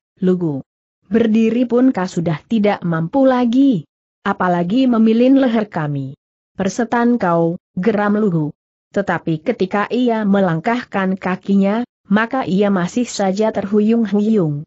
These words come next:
Kawan-kawannya yang membantunya berdiri dengan cepat menahannya agar Lugu itu tidak terjatuh. Meskipun demikian, ia masih berteriak, "Ayo kawan-kawan, kita hancurkan anak-anak yang licik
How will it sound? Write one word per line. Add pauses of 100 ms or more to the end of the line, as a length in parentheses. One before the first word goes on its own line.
(360)
Kawan-kawannya
yang
membantunya
berdiri
dengan
cepat
menahannya
agar
Lugu
itu
tidak
terjatuh. (480)
Meskipun
demikian, (240)
ia
masih
berteriak, (240)
"Ayo
kawan-kawan, (240)
kita
hancurkan
anak-anak (140)
yang
licik